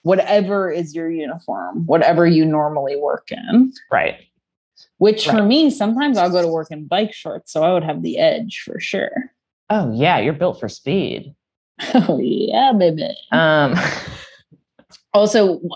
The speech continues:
Speaker 1: uh, as Elaine said, two and a half articles, one of them being on vice dot com, uh, where in the, like, introductory paragraph,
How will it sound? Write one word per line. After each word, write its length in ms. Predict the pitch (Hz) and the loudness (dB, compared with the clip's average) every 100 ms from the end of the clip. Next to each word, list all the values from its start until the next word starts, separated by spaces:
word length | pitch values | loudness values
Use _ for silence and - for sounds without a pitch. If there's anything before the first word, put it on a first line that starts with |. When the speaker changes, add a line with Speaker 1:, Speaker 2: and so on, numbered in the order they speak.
| 190 | -2
Speaker 1:
uh, 340 | 180 170 160 - | 2 2 0 0
as 180 | 175 175 | -2 -2
Elaine 340 | 175 165 160 | -6 -8 -8
said, 200 | 165 156 | -8 -8
two 100 | - | -6
and 80 | 165 | -6
a 40 | |
half 100 | 160 | -4
articles, 360 | 160 156 175 160 | -4 -4 -4 -2
one 120 | 170 | 0
of 80 | 170 | 2
them 200 | 170 165 | 2 0
being 180 | 165 160 | 0 -2
on 180 | 156 151 | -4 -4
vice 280 | 151 151 - | -4 -4 -4
dot 240 | 160 - | -6 -4
com, 380 | 160 156 151 - _ _ _ _ _ _ _ _ _ _ _ - - - | -8 -6 -6 -8 _ _ _ _ _ _ _ _ _ _ _ -16 -8 0
uh, 440 | 190 175 165 160 165 | 2 4 4 2 0
where 260 | 170 165 | 0 0
in 280 | - 170 165 | -2 -4 -2
the, 100 | 160 | -2
like, 300 | 156 151 - - | -2 -4 -6 -6
introductory 1000 | 185 175 180 175 156 165 - 170 165 156 | -4 -2 -2 0 0 -4 -4 0 0 0
paragraph, 880 | - 156 160 156 165 151 147 160 | -2 -2 -2 0 0 0 -2 -4